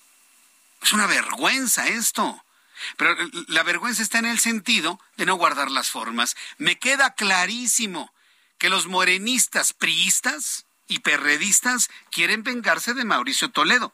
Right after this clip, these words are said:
Me queda completamente claro. Y a usted también. Pero guarden las formas. Por lo menos díganle a la fiscalía que se inconforma. Ah, no, es el propio partido el que se queja. El partido político.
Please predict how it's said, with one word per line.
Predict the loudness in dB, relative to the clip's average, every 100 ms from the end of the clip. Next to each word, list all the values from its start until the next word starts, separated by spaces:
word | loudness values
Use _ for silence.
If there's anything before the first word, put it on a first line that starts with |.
| _
Me | -4
queda | -4
completamente | -2 -6 -4 -6 -4 -6
claro. | 2 2 2 -4 _ _ _ _
Y |
a | -12
usted | -8 -2
también. | -2 2 0 -2 -10 _ _ _ _ _ -2
Pero | 0
guarden | 2 0 0 -4
las | -6 -10
formas. | -6 0 2 0 0 2 2 -2 -8 -10 -14 _ _ _ -20 -8
Por | 0 2
lo | 4
menos | 2 0 0 -2
díganle | -2 2 2
a |
la | 0
fiscalía | -2 -4 0 0 2
que | 0
se | -2
inconforma. | -2 0 2
Ah, | 2 2
no, | 2 -2 -10
es | -4 0
el | 0
propio | -2 -2 0 -4
partido | -2 -2 -2 -6
el | -4
que | -2
se | -2 -2
queja. | -2 -2 -6 -6
El | -2 -2
partido | 0 0 0 -6 -4 -4 -4
político. | -2 0 0 -2 -6 -8 -14